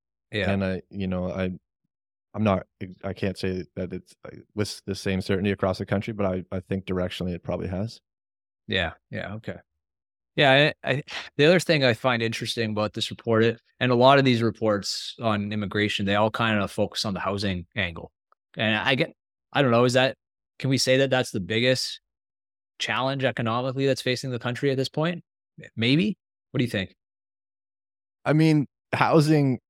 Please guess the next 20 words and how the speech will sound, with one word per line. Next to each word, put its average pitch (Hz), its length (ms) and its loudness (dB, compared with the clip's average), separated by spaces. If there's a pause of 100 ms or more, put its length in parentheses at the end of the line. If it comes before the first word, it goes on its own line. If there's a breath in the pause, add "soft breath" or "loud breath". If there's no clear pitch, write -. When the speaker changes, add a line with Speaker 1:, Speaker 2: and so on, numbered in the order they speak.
(200)
Speaker 2:
and 123 140 2
housing 131 400 2
related 123 360 0
entities 120 480 0
are, 104 120 0 (200)
they're 123 200 -8
something 151 260 -2
like 113 120 2
twenty 120 260 2
percent 107 300 0
of 110 80 0
our 98 120 4
economy. 101 480 -2
So 101 480 0 (180)
Speaker 1:
Yeah. 101 200 -8
Speaker 2:
yes, 110 580 2
to, 113 380 4
to 110 140 2
that 110 220 2
extent. 143 460 -2